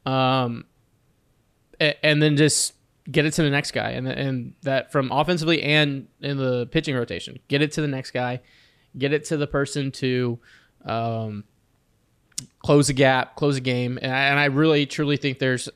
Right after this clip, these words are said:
probably five games within a game. There's the one, there's the first through thir-, thir-, first through the third inning. That's one game.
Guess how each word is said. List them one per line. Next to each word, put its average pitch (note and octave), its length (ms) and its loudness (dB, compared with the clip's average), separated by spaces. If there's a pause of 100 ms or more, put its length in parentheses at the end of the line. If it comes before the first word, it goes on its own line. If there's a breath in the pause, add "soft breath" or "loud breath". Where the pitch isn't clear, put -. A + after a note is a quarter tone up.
(120)
probably C3+ 640 0 (720)
five C3 440 -2
games B2+ 300 -8
within A#2+ 340 -8 (200)
a B2 60 -6
game. A2+ 260 -10
There's A#2+ 200 -6
the B2+ 100 -8
one, C#3 360 -2
there's C3+ 220 -2
the C3+ 80 -6
first E3 240 4
through F3 80 2
thir-, E3+ 220 -2
thir-, - 260 -6 (340)
first D#3+ 260 0
through D#3+ 100 -2
the C#3+ 40 -8
third C3+ 280 0
inning. B2 220 -8 (300)
That's - 180 -4
one B2 180 -6
game. A2+ 260 -10